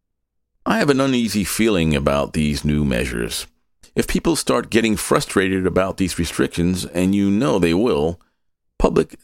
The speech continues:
disobedience will occur, giving, giving the authorities a reason to restrict more freedoms, in my opinion. If this measure is only meant to last until enough test kits are available,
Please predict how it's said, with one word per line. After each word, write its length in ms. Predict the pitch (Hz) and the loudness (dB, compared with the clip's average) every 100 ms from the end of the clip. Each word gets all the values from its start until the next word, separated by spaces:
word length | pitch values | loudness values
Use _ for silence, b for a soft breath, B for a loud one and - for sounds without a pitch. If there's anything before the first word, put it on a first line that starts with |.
| 98 | -2
disobedience 760 | 107 107 90 107 101 85 - | 0 0 0 0 2 0 0
will 120 | 80 | -2
occur, 420 | 71 - 73 73 78 | -2 0 0 2 0
giving, 480 | 98 104 113 107 | 0 0 0 0
giving 400 | - 98 135 147 | 0 2 2 2
the 260 | 113 104 92 | 2 2 2
authorities 640 | 76 - 120 95 87 80 | 0 0 0 2 0 0
a 100 | 71 | 0
reason 400 | 82 104 95 95 85 | 0 0 0 -2 0
to 220 | 87 82 | 0 0
restrict 380 | 78 - 87 - | -2 0 -2 0
more 260 | 80 95 | 0 0
freedoms, 500 | 82 73 69 64 60 | 0 -2 0 -2 -4
in 100 | 65 | -2
my 180 | 67 64 | -2 -2
opinion. 500 | 60 - 60 50 50 - _ _ _ _ _ _ _ _ _ _ B B B | -4 -4 -4 -6 -10 -18 _ _ _ _ _ _ _ _ _ _ B B B
If 100 | 151 | -2
this 260 | - 190 - - _ _ | 0 -2 -4 -10 _ _
measure 540 | 113 127 123 120 120 117 | 0 0 2 0 0 -2
is 160 | - 98 | -2 -2
only 220 | 120 110 | 2 2
meant 240 | 98 107 101 | 2 0 0
to 80 | 90 | 0
last 400 | 92 98 98 - | 2 2 -2 -2
until 260 | 87 90 | -2 0
enough 280 | 90 98 - | 2 0 -2
test 300 | - 120 - | -2 0 0
kits 260 | - 76 - | -2 -2 -2
are 180 | 76 | 0
available, 560 | 69 69 69 76 101 - | 0 2 2 0 -2 -4